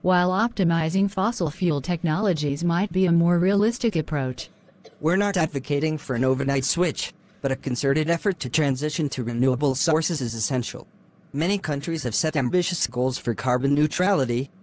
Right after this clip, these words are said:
Speaker 2: which is achievable through a combination of renewables, improved energy efficiency, and responsible use of existing fossil fuel resources.
Speaker 1: In conclusion, while the merits of renewable energy are recognized,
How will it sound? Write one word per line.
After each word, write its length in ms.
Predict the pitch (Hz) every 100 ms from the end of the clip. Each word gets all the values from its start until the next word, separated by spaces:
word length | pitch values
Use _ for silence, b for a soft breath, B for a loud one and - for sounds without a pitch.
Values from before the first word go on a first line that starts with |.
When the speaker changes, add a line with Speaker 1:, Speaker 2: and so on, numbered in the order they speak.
| -
Speaker 2:
which 180 | 131 127
is 140 | 110
achievable 500 | 117 - 165 156 170
through 220 | - 139
a 60 | 107
combination 720 | - 131 160 156 156 147 180
of 80 | 131
renewables, 720 | 113 117 127 117 117 151 - - _
improved 460 | 170 147 - 156 170
energy 380 | 147 143 143 143
efficiency, 640 | 135 180 165 139 170 180 - _
and 100 | 131
responsible 680 | 127 117 147 147 147 156 160
use 280 | 139 156 165
of 140 | 127
existing 500 | 117 113 151 - 156
fossil 400 | - 160 175 -
fuel 380 | - 156 160 170
resources. 760 | 165 196 120 104 - 123 - - b b b _
Speaker 1:
In 160 | - 180
conclusion, 800 | 190 185 - 170 196 180 135 160 - _
while 280 | 180 180 180
the 100 | 185
merits 420 | 196 240 202 190
of 100 | 175
renewable 500 | 175 175 180 165 175
energy 420 | 185 180 160 185
are 160 | 190 180
recognized, 760 | 202 220 208 165 139 131 -